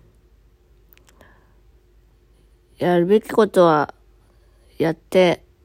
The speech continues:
立派な大人になりたいです。<laughs> まあ、完璧な人なんていないんだけどね。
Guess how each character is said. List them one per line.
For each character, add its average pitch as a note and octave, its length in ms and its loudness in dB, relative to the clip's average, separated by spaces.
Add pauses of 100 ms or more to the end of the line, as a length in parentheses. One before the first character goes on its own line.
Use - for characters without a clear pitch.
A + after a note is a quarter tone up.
(3750)
立 F3+ 180 -2
派 F#3 220 0
な F#3 260 2 (520)
大 A#2+ 80 -6
人 E3 360 0
に E3+ 300 0
な D#3+ 140 -2
り D#3+ 180 0
た D#3+ 180 0
い D3+ 120 0
で F3+ 180 2
す。 - 200 -12
<laughs> - 40 4 (3250)
ま - 100 -8
あ、 F#3 40 -8
完 G#3 300 -2
璧 A#3+ 260 0
な B3+ 160 2
人 B3+ 220 -2
な A3+ 180 0
ん F3+ 80 -4
て F3 140 -2
い E3+ 60 0
な F3+ 180 0
い F#3 60 0
ん F3+ 80 -2
だ E3+ 80 -2
け D#3+ 140 -4
ど D#3 160 -4
ね。 E3+ 280 -6